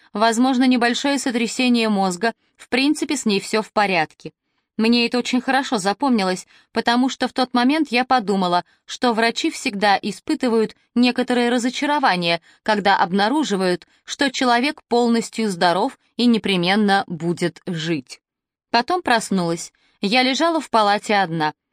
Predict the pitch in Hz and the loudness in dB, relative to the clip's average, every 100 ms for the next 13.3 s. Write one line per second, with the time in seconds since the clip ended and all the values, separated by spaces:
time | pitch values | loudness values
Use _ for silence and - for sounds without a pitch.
0 | _ _ 202 208 214 170 208 196 214 220 | _ _ -2 0 0 0 -2 0 -2 0
1 | 254 233 165 156 - _ - 196 - 196 | 0 0 -2 -6 -10 _ -2 -2 -2 -2
2 | 180 180 - - 220 196 - 156 156 - | 0 -2 -4 -2 0 0 0 -2 -4 -6
3 | _ _ 214 214 214 220 202 202 247 220 | _ _ 0 0 0 -2 -2 -2 -2 -2
4 | 214 214 - 285 262 226 214 202 233 220 | -4 -6 -2 0 2 2 0 0 0 0
5 | 226 247 240 285 285 185 196 - _ - | 0 0 -2 -2 -4 -2 -4 -6 _ -4
6 | 214 208 - - 190 - 277 247 185 - | -2 0 -2 -2 -2 0 0 0 -2 -2
7 | 233 226 226 233 - 175 - 185 170 175 | -4 -2 -4 -4 -4 -8 -6 -2 0 0
8 | 175 - 170 147 _ _ _ _ _ - | -4 -4 -4 -6 _ _ _ _ _ -8
9 | - 269 277 359 294 262 254 - 233 220 | -2 0 0 -2 0 0 0 0 0 0
10 | 262 247 240 - 208 185 175 170 - _ | 0 0 0 -2 -2 0 0 -2 -4 _
11 | _ - 190 240 226 226 226 - 214 196 | _ -8 0 2 2 -2 -6 -2 -2 0
12 | - 247 - 254 240 220 233 214 220 208 | 0 -2 0 0 0 0 0 0 0 0
13 | 220 208 | -2 -4